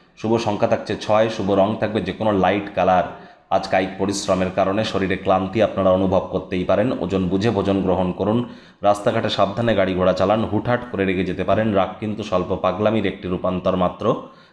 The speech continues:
রাগের মাথায় জীবনের ব্যাপারে কোনো প্রকার গুরুত্বপূর্ণ সিদ্ধান্ত গ্রহণ করা থেকে আপনাদেরকে বিরত থাকতে হবে।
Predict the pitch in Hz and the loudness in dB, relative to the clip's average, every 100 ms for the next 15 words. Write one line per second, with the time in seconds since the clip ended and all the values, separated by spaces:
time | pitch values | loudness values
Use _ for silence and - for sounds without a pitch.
0 | - 101 101 123 120 117 120 113 101 90 | -4 0 2 2 2 2 2 0 0 0
1 | 95 92 92 101 110 113 113 117 120 120 | 2 2 2 2 2 0 0 0 0 0
2 | 101 92 92 92 90 90 87 95 87 92 | 0 0 -2 -4 -4 -2 -2 -4 -4 -4
3 | 87 90 95 90 90 92 92 104 123 104 | -4 -2 -2 0 0 0 0 -2 0 -2
4 | 95 90 90 90 98 104 101 90 90 - | 0 -4 -2 -4 0 0 0 -4 -6 -4
5 | 90 90 98 87 - - | 0 0 0 -2 -6 -20